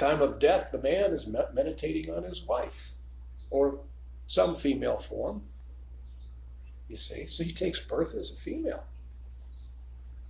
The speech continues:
So karma is pulling you, it's carrying you as the air carries an aroma,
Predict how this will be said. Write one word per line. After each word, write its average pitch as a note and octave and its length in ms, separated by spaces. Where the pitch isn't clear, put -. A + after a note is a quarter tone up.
So - 680
karma D#3+ 320
is D#3 120
pulling E3 380
you, D#3 360
it's - 120
carrying F3 580
you C#3+ 500
as B2 180
the A#2 160
air D3 260
carries B2+ 460
an G#2+ 100
aroma, G#2+ 500